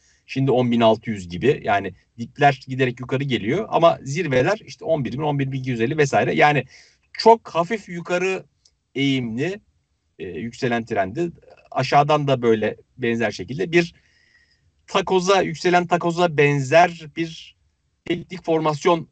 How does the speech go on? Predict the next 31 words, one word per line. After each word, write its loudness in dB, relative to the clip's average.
oluşturuyoruz. -8
Yani -6
bu -6
sıkışma -2
yaz -2
ayları 0
boyunca -4
devam 0
eder. -6
Hatta 0
işte -16
P 0
P 0
K'dan 2
hani -10
faiz 0
indirim -4
döngüsü -6
falan -2
ne 0
zaman -4
başlar? -4
Ee, -10
diğer 6
derecelenme 2
kuruluşlarından -6
yeni -4
faiz, -4
e, -20
tarafındaki -6
döngüye 0